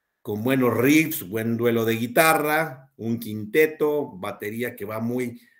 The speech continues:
a la par de los acordes y un bajo que también se escucha,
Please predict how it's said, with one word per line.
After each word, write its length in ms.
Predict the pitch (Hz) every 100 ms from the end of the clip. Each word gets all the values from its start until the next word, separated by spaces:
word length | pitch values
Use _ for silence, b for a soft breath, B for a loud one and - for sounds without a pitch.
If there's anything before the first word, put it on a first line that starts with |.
| B B
a 80 | 101
la 220 | 104 -
par 300 | 127 131 135
de 100 | 127
los 200 | 117 110
acordes 800 | 95 117 127 127 127 123 - _ _ _
y 120 | 101
un 140 | 123 131
bajo 400 | 127 120 147 139
que 240 | 107 107 95 -
también 460 | 113 101 107 160 262
se 100 | 220
escucha, 680 | - - 151 175 156 -